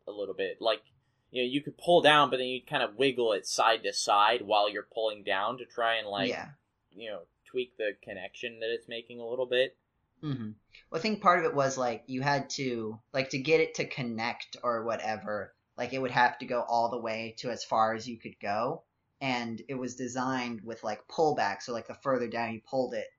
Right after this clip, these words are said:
Speaker 2: the harder it
Speaker 1: Snap
Speaker 2: would
Speaker 1: back.
Speaker 2: sort of, like, pull back on you. And so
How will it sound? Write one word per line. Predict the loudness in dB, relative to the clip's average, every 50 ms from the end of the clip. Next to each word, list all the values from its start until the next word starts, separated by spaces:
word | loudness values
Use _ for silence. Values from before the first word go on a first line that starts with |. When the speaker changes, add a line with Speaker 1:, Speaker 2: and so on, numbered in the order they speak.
| _ _ _ _ _
Speaker 2:
the | -6 -4 -4
harder | -4 2 4 6 6 6 4 2 -2 -2 -2
it | -2 -2 -4
Speaker 1:
Snap | -4 -4 -2 -2 -4
Speaker 2:
would | -2 -2
Speaker 1:
back. | 0 0
Speaker 2:
sort | 0 0 -2
of, | -4 -4
like, | -4 -4 -4 -6 -8 -16 _ _ _
pull | -4 -2 0 0 0 -2
back | -2 -2 -2 0 0 0 -2
on | -2 -2 -2
you. | -4 -6 -6 -8 -10 -12 _ -8
And | -6 -6 -4
so | -6 -2 0 2 4 4 4 2 0 -2 -4 -6 -8